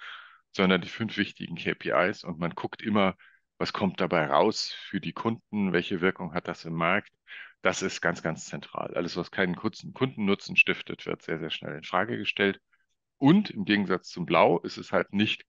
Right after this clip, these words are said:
geregelt und geordnet, sondern man nimmt ein hohes Maß an persönlicher Verantwortung und sagt, „Ich nehme das hier in die Hand.“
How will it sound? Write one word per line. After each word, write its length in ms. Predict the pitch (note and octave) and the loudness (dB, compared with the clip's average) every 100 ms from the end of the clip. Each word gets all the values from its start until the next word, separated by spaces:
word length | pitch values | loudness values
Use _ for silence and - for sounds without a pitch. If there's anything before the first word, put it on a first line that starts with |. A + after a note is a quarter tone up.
| - | -2
geregelt 540 | F2+ E2+ G#2 A#2+ G#2+ | 4 4 4 2 -2
und 180 | F2+ E2 | -6 0
geordnet, 500 | E2+ B1+ A2+ A2+ - | 2 4 4 0 -4
sondern 380 | - F2 F2 F2+ | -6 -2 0 2
man 120 | F2 F2 | 0 -2
nimmt 200 | F#2+ F2+ | -4 -8
ein 180 | E2 | -10
hohes 220 | E2+ E2 F2 | -10 -10 -2
Maß 300 | E2 E2 - - - - _ | 0 0 -6 -20 -20 -20 _
an 160 | E2+ E2 | -4 2
persönlicher 560 | E2+ F2 F#2+ F2 E2+ | 4 4 4 2 -4
Verantwortung 600 | - - F2 - D#2 E2+ | -4 -4 -4 -6 -6 -6
und 140 | - - | -12 -8
sagt, 240 | - - | -8 -8
„Ich 200 | - - | -10 -8
nehme 220 | E2 D#2+ D2+ | -6 -6 -8
das 200 | - - | -14 -12
hier 160 | - | -10
in 80 | - | -10
die 160 | - - | -12 -16
Hand.“ 140 | - | -16